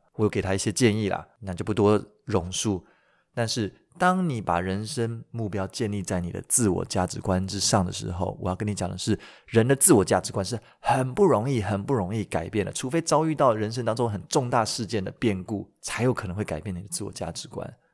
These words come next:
所以人生目标应该要建立在这个之上，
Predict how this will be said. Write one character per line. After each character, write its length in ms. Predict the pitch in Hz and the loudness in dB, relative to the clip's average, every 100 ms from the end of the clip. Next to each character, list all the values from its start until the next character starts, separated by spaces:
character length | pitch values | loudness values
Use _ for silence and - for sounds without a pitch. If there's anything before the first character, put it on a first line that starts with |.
| _ | _
所 240 | - 117 | -8 0
以 160 | 113 92 - _ _ - | 0 0 -6 _ _ -6
人 200 | 107 127 | -4 -2
生 180 | 175 | -2
目 140 | 175 160 | -2 -2
标 160 | 127 | -2
应 160 | - 110 | -2 -4
该 100 | 107 | -4
要 120 | 98 | -4
建 200 | - 95 | -4 -6
立 120 | 90 | -6
在 180 | 87 85 - | -8 -8 -8
这 140 | - | -8
个 100 | 101 - | -8 -8
之 180 | - 90 | -10 -6
上， 260 | - - | -6 -6